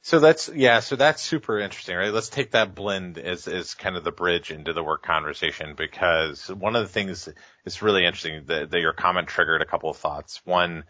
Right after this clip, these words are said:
you know, over the past week, especially, I've started, you know, now that the, the immediate crisis of deploying everybody <laughs> into their, into their own home call center <laughs> is 'cause, you know, right? 'Cause with everybody talking at the same time, half the time it sounds like you're in a call center these days.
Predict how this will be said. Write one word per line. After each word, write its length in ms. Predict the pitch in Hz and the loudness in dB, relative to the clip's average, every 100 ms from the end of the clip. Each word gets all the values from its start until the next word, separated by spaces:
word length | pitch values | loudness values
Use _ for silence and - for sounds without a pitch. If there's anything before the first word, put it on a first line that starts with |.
| - - _ _ | -20 -20 _ _
you 80 | 87 | 0
know, 60 | 87 | 2
over 80 | |
the 60 | 82 | 0
past 440 | - 98 - - | 2 0 0 -10
week, 480 | 85 90 101 87 - - | -14 -10 -8 -10 -12 -12
especially, 680 | - - 95 - 95 90 82 | -12 -2 0 0 -6 -6 -2
I've 220 | 87 85 | -4 -4
started, 560 | - 95 90 87 76 - | -4 -2 0 -2 -6 -14
you 140 | 87 98 | -12 -10
know, 100 | 92 | 0
now 220 | 107 123 | 4 4
that 160 | 107 90 | 2 -4
the, 320 | 95 87 85 | -2 -2 -6
the 140 | 90 95 | -6 -6
immediate 480 | 95 120 123 110 | -4 -2 2 2
crisis 540 | - 101 98 90 - 90 | 2 2 2 0 -8 -8
of 120 | 82 | -6
deploying 520 | 92 - 98 90 87 | -8 -6 -6 -4 -4
everybody 520 | 85 90 85 80 110 113 | -2 -2 0 -2 0 -4
<laughs> 0 | |
into 200 | 101 87 | -2 0
their, 280 | 87 80 - - - | 0 0 -4 -12 -6
into 280 | 98 95 | -6 -2
their 200 | 87 85 | -2 2
own 280 | 107 117 110 | 4 4 2
home 480 | - - 113 120 120 | -2 4 4 4 -2
call 280 | - 127 131 | 4 6 6
center 440 | - 101 92 98 - - - | 4 0 2 -2 -4 -18 0
<laughs> 80 | 196 - 202 - - | 2 4 2 2 2
is 160 | 156 147 | 2 2
'cause, 200 | - 139 - - - | 0 0 -4 -16 -4
you 80 | 147 | 4
know, 120 | 127 | 6
right? 300 | 107 120 127 | 8 8 6
'Cause 160 | - 107 | -2 -10
with 140 | 117 | 2
everybody 400 | 127 143 117 110 | 4 6 4 0
talking 400 | - 104 98 110 | 0 2 2 -2
at 100 | 98 | -8
the 80 | 85 | -8
same 240 | - 95 90 | -8 -8 -4
time, 400 | 98 95 92 82 | -2 -2 -4 -8
half 300 | - 98 - | 0 0 0
the 80 | |
time 260 | 101 95 87 | -4 -4 -4
it 100 | 78 | -10
sounds 380 | - 87 90 87 | -2 -2 -2 -6
like 140 | 82 | -6
you're 100 | 82 | -6
in 80 | 76 | -8
a 40 | |
call 260 | - 87 82 | -6 -4 -4
center 280 | - 78 71 | -6 -10 -12
these 220 | 71 76 - | -14 -14 -12
days. 340 | 76 76 | -12 -12